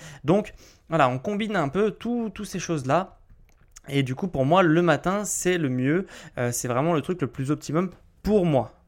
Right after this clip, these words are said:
OK ? Et pour les, les sportifs que j'ai l'habitude de, de, de, d'échanger, de suivre, et cetera.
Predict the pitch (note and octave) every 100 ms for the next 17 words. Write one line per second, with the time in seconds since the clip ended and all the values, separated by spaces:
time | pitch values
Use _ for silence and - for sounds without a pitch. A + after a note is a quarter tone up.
0 | - B2 D3+ F3 F3+ - - D3 C3+ -
1 | G3+ G#3+ E3+ D#3+ D#3+ C#3+ C#3 C3+ C#3 -
2 | F3+ E3+ C3 B2 A#2 B2 - D3+ C3 A#2+
3 | A2+ - - - B2 A2+ A2 A2 A#2 A#2
4 | B2 A#2+ B2+ A#2 D3 D#3+ E3 B2+ A2+ -
5 | E3+ D3+ B2+ C3+ B2 A#2+ E3